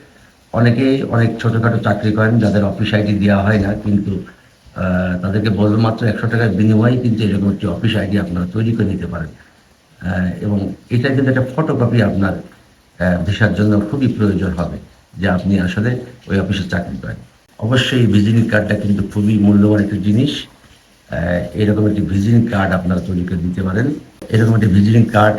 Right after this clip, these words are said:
কিন্তু আপনারা তৈরি করে দেবেন, কারণ ভিজিটিং কার্ডটা অবশ্যই প্রয়োজন। এই জন্য যে আপনার কোম্পানির, আহ, কোম্পানিতে কিন্তু এটা ক্রস চেকিং করে, আহ,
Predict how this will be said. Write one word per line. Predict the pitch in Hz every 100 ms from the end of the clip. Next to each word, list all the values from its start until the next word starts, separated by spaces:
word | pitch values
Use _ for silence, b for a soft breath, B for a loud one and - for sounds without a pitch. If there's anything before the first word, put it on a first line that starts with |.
| -
কিন্তু | 107 104
আপনারা | 98 98 104
তৈরি | 101 98
করে | 101
দেবেন, | 92 101 117
কারণ | 110 107
ভিজিটিং | 92 101 110 120
কার্ডটা | 107 - 117
অবশ্যই | 95 98 120 - 151
প্রয়োজন। | 107 117 107 107 131 - B B B - _
এই | 110 104
জন্য | 127 113 107 120 104
যে | 104 107 101 98 - - B B _
আপনার | 104 104 110 104 104
কোম্পানির, | 120 127 127 120 92 - - - - _ _ _ 95
আহ, | 90 85 82 80 80 78 -
কোম্পানিতে | 110 110 107 107 113
কিন্তু | - 104 107
এটা | 101 107
ক্রস | - 104 107 -
চেকিং | 117 123 113
করে, | 113 120 160 - B B - -
আহ, | 85 87